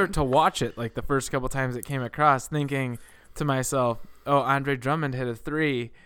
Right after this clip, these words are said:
Speaker 2: And then my second thought was,
Speaker 1: <laughs>
Speaker 2: "Will's gonna yell about this when we record an episode."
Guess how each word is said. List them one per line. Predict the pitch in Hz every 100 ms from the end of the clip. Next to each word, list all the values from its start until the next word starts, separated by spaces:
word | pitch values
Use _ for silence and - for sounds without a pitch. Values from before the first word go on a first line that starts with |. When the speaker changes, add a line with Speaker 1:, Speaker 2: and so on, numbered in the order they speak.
| - - -
Speaker 2:
And | 139
then | 165 170
my | 156
second | 135 220 233 185
thought | 156 143
was, | 135 131 247 294 320
Speaker 1:
<laughs> | 233 -
Speaker 2:
"Will's | 135 175 185
gonna | 170 156
yell | 131 135 143
about | 120 117 113
this | 113 127
when | 117
we | 113
record | 110 - 127 117
an | 117
episode." | 113 117 110 104 104